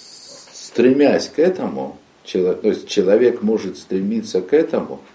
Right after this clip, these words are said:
хотя бы, да, из-за своего стремления исполнить волю Всевышнего.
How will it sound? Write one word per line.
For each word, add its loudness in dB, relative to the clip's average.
хотя 0
бы, 2
да, -8
из-за -4
своего -2
стремления -2
исполнить -10
волю -4
Всевышнего. -16